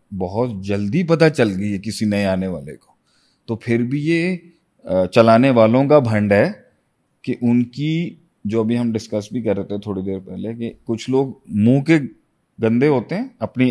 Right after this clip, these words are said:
एक्सटर्नल में, अपने एक्सटर्नल ऑरा में गंदे होते हैं, दिल उनका क्या होता है वो तो बात की थी। तो ये तो बड़े ही निहायत ही बेवकूफ़ लोग हैं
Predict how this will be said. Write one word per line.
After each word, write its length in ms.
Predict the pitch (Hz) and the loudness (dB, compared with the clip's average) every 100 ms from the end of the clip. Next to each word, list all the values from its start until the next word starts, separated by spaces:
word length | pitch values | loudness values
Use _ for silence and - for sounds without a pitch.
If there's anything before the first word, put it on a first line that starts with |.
| 117 | 0
एक्सटर्नल 540 | 107 - 123 127 156 | -4 2 4 4 0
में, 260 | 165 202 214 | -2 -4 -4
अपने 460 | 120 - 123 120 - 107 | -6 -4 -2 -2 -4 -10
एक्सटर्नल 480 | - 127 123 151 | -4 0 2 0
ऑरा 340 | - 123 127 151 | 2 2 4 2
में 140 | 156 | 0
गंदे 240 | 131 131 156 | -2 -2 -2
होते 240 | 151 202 | -2 -4
हैं, 120 | 247 _ _ _ _ _ _ _ - | -10 _ _ _ _ _ _ _ -4
दिल 280 | 107 123 131 | 2 2 2
उनका 240 | 131 131 | 2 0
क्या 200 | 123 127 | 0 0
होता 200 | 123 120 | 2 0
है 60 | 143 | -2
वो 60 | |
तो 60 | 143 | 0
बात 300 | 107 95 85 | 2 2 0
की 60 | - | -12
थी। 220 | - - _ _ _ _ _ | -20 -20 _ _ _ _ _
तो 60 | 131 | -6
ये 140 | 143 | -4
तो 100 | 175 | -4
बड़े 280 | 160 113 151 | 0 4 4
ही 440 | 156 214 208 196 - - | 4 2 2 -2 -6 -2
निहायत 560 | 110 113 113 120 170 202 | 2 4 4 4 4 2
ही 80 | |
बेवकूफ़ 680 | 185 104 110 113 - 160 202 | -2 0 0 0 2 2 4
लोग 280 | 160 120 101 | 4 4 2
हैं 380 | 104 110 - | 0 -2 -6